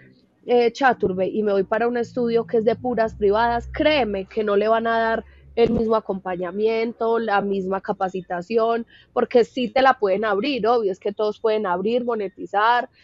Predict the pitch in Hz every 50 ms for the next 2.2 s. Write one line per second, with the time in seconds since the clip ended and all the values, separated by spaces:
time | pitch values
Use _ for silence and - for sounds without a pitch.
0 | - - _ _ _ _ _ _ - 233 226 220 226 226 226 226 220 226 220 -
1 | _ - 247 233 226 220 - - 247 226 220 214 - 247 247 262 254 247 262 254
2 | 247 240 233 -